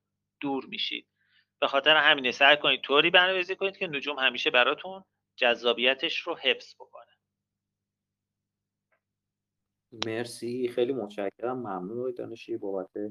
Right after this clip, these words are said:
Speaker 2: اه، توضیحات کاملتون. حالا بازم اونور دارن بچه‌ها به من می‌گن: «آقا تو رو خدا اون مباحث،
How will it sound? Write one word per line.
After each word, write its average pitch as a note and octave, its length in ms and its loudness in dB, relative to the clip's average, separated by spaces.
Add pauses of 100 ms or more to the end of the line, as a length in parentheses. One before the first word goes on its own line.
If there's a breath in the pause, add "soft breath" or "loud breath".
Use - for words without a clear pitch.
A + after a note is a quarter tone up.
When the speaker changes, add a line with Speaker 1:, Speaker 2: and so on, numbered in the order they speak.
(500)
Speaker 2:
اه، F2 240 -8
توضیحات F2+ 640 -8
کاملتون. G#2 680 -8
حالا G#2+ 200 -2
بازم A2 340 2
اونور B2 280 2
دارن A#2 280 0
بچه‌ها G#2+ 340 -2
به A2 140 -6
من A2 140 -18
می‌گن: A#2+ 220 -4
«آقا A#2 220 -2
تو C3 160 -8
رو B2+ 160 -6
خدا G#2+ 180 -4
اون A#2+ 220 -4
مباحث، G2+ 500 -6